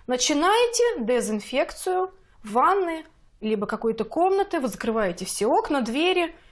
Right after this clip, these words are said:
После, э, тридцатиминутной, час, часовой обработки, в зависимости от площади, как в инструкции указано,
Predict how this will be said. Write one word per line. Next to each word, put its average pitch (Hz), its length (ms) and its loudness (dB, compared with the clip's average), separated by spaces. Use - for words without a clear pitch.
После, 233 500 0
э, 220 340 0
тридцатиминутной, 294 920 0
час, 320 420 2
часовой 269 460 0
обработки, 294 520 0
в - 20 -4
зависимости 254 560 0
от 247 160 0
площади, 320 380 -2
как 294 200 -2
в 285 40 -4
инструкции 277 520 -2
указано, 247 600 0